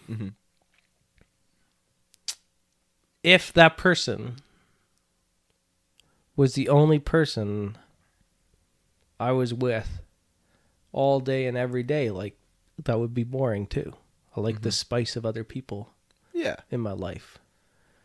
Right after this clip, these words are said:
Speaker 1: And that's
Speaker 2: Like
Speaker 1: okay.
Speaker 2: the spice of Tyler.
Speaker 1: I don't think that disregards the idea of favorites, though.
Speaker 2: Yeah.
Speaker 1: Like,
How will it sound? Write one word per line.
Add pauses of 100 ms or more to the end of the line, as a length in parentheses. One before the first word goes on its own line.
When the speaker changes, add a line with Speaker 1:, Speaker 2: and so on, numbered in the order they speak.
(160)
Speaker 1:
And
that's
Speaker 2:
Like
Speaker 1:
okay. (180)
Speaker 2:
the
spice
of
Tyler. (920)
Speaker 1:
I
don't
think
that
disregards
the
idea
of
favorites,
though. (400)
Speaker 2:
Yeah. (1500)
Speaker 1:
Like,